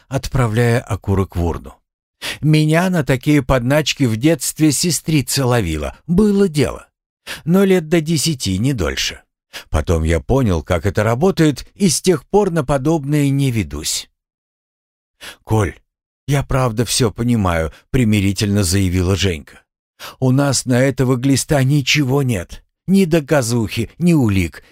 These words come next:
ни даже ордера на обыск. Но делать что-то надо,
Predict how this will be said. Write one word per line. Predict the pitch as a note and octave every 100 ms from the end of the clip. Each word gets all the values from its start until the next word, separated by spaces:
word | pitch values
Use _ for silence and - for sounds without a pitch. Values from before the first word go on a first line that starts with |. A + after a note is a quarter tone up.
| -
ни | F#2+
даже | E2 G2 F#2
ордера | B2 D3+ D#3 G#2 A2 A2
на | B2+
обыск. | C3+ G2+ C#2+ - - _ _ _ _ - -
Но | D#3 E3
делать | C#3 C#3+ E2 D#2
что-то | - - A2 - D2+
надо, | F#2+ C#3 G2